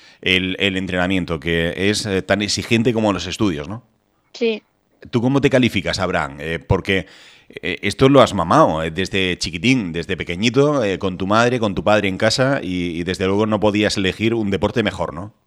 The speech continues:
Speaker 2: No, pues, desde luego que yo me levanto todos los días, lo primero que hago es ir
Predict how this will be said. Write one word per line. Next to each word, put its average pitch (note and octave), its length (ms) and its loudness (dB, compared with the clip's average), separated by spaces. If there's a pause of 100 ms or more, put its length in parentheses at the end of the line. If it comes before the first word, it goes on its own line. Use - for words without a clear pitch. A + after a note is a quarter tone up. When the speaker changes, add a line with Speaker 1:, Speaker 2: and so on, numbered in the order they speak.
(480)
Speaker 2:
No, B3 320 2
pues, A3 380 2
desde A3 320 2
luego A#3 320 6
que A#3 540 4 (540)
yo A#3 220 4
me B3 100 2
levanto A#3+ 380 4
todos A3+ 140 6
los A3+ 160 6
días, B3 400 2
lo G#3+ 120 -6
primero A3+ 280 -2
que A3 80 -2
hago A3 240 4
es A3 340 4
ir G3 100 -12